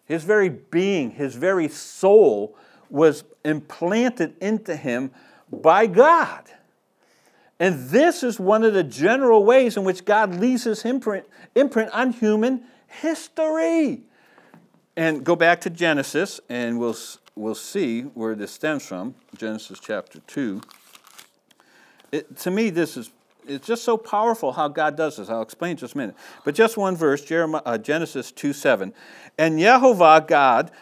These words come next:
formed man of the dust of the ground and breathed into his nostrils the breath of life, and man became a living soul."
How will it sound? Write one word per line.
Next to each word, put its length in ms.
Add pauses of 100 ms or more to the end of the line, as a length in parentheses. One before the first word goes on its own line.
formed 500
man 340
of 200
the 100
dust 380
of 80
the 80
ground 360
and 120
breathed 340
into 220
his 220
nostrils 640
the 160
breath 580 (180)
of 240
life, 420 (380)
and 320
man 460 (200)
became 880 (340)
a 160
living 720 (240)
soul." 920